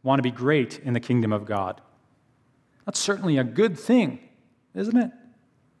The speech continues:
But they don't want it for the right reason,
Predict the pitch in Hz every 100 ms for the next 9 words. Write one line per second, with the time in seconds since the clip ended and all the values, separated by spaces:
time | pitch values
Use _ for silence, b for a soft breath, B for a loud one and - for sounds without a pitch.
0 | _ _ _ _ _ _ _ _ _ _
1 | _ 151 185 185 180 156 175 165 135 -
2 | 131 127 135 139 147 143 104 95